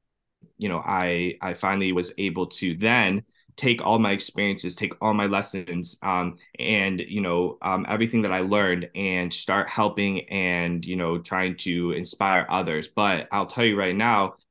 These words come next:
um, you know, and we can go deep into all this, um, it was a massive mental hurdle to even share my story. I had so much self-doubt. I had so much P T S D. I had so many things,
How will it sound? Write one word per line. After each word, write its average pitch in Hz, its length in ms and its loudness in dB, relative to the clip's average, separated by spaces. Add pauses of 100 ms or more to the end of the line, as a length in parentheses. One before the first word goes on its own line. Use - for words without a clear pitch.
(100)
um, 98 260 0
you 98 80 0
know, 90 140 2
and 98 100 2
we 110 100 4
can 113 100 6
go 110 140 6
deep 104 280 0
into 98 160 0
all 104 160 2
this, 90 280 -2 (100)
um, 90 480 2 (760)
it 127 120 6
was 123 400 6 (380)
a 110 60 2
massive 123 460 6
mental 110 360 2
hurdle 104 280 2
to - 120 -8
even 92 200 -4
share 98 300 0
my 85 160 0
story. 85 300 -2
I 90 40 2
had 98 180 0
so 113 260 2
much 113 260 4
self-doubt. 90 540 0
I 98 140 2
had 95 360 2
so 110 220 2
much 110 220 2
P 110 160 0
T 98 160 0
S 95 140 -2
D. 90 240 2
I 92 100 2
had 101 240 0
so 120 240 2
many 123 420 4 (360)
things, 127 420 4